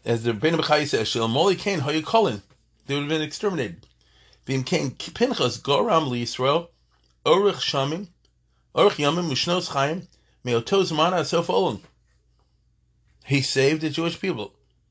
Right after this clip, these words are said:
All that came from Klal Yisrael after him, you can know to the single guy named Pinchas. The orich yamim ushnos chaim. V'otom hashanim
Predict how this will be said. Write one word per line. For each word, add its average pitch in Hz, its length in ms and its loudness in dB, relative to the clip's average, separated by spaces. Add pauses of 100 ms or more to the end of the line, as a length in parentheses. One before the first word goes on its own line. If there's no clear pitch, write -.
(200)
All 185 300 6
that 127 340 -4
came 170 200 -2
from 120 160 -6
Klal 143 220 -2
Yisrael 131 300 2
after 127 200 -2
him, 151 240 -4 (440)
you 123 100 -4
can 151 120 0
know 156 100 2
to - 100 -4
the 131 100 0
single 156 260 -2
guy 165 240 2
named 151 180 -6
Pinchas. 165 400 -6 (960)
The 113 100 2
orich 180 380 4
yamim 170 320 -2
ushnos 156 360 -4
chaim. 156 360 -6 (680)
V'otom 165 540 2
hashanim 196 460 0